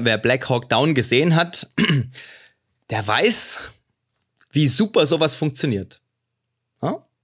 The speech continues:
Das kann halt ganz schnell in die Hose gehen und dann siehst du, was da auf einmal bei einer eigentlich, ne, das war, Delta war da, Ranger waren da, ähm,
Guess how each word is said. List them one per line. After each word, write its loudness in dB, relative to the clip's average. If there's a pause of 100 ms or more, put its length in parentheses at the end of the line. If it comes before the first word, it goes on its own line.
(680)
Das -10
kann -2
halt -2
ganz 0
schnell 2
in 0
die 0
Hose 0
gehen -4 (340)
und -4
dann 2
siehst 0
du, -2 (360)
was -2
da 0
auf -4
einmal 0 (760)
bei -2
einer 0
eigentlich, 0 (400)
ne, -2
das -4
war, 0
Delta 2
war 2
da, 0
Ranger 2
waren 2
da, -2 (1160)
ähm, -2